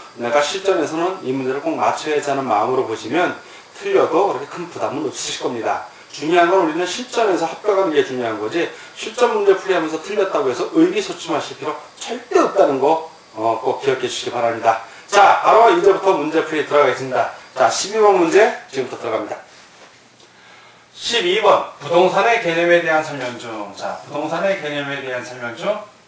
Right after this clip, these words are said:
옳은 것을 구하는 문제입니다. 자, 일 번, 민법에서 규정한 토지와 종착물은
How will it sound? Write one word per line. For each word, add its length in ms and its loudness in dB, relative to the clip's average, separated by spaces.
옳은 400 -4
것을 380 -6
구하는 320 -2
문제입니다. 720 -6
자, 180 -4
일 220 0
번, 240 4
민법에서 800 -2
규정한 920 -2
토지와 640 4
종착물은 720 -4